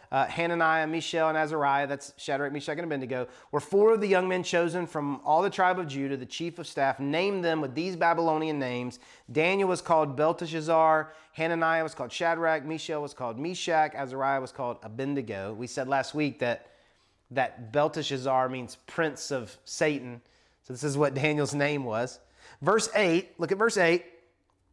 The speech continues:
"But Daniel was determined not to defile himself."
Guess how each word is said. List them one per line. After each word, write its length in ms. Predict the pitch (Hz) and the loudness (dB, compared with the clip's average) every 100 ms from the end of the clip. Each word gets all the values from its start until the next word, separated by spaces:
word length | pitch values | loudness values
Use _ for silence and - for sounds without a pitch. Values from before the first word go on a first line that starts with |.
| _ - - | _ -20 -12
"But 280 | 135 165 143 | -2 -2 2
Daniel 420 | 160 180 208 220 | 2 2 4 4
was 160 | 196 160 | 4 0
determined 720 | 170 - - 180 185 175 160 | -4 -6 -2 -2 0 -4 -2
not 280 | 160 175 - | 0 0 -4
to 60 | |
defile 420 | 170 - 156 160 143 | -10 -4 -2 -2 -2
himself." 440 | 123 - 95 | -10 -12 -12